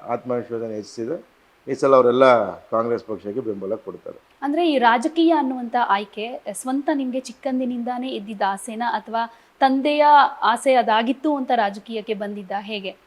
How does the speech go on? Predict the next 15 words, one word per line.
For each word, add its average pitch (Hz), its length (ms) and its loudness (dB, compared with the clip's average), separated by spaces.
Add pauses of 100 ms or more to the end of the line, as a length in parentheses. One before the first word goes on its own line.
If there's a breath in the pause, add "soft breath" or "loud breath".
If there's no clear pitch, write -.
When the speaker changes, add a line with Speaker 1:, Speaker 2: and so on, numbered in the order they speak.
(500)
Speaker 2:
ಈ 233 100 -2
ರಾಜಕೀಯದ 320 480 6
ಬಗ್ಗೆ 302 220 4
Speaker 1:
ನೋಡಿ, 294 120 6
Speaker 2:
ಒಲವು 294 260 8
Speaker 1:
ರಾಜ್-, 277 200 6
Speaker 2:
ಯಾವಾಗ್ಲಿಂದ? 233 480 2
Speaker 1:
ರಾಜಕೀಯಕ್ಕೆ 139 600 0
ಬರ್ಬೇಕು 123 420 -2
ಅಂತ 120 120 -6
ನಾನು 117 160 -4
ಯಾವತ್ತೂ 110 320 -2
ಆಸೆ 104 240 -4
ಪಟ್ಟವನಲ್ಲ. 95 500 -6
Speaker 2:
ಹ್ಮ್. 214 220 -12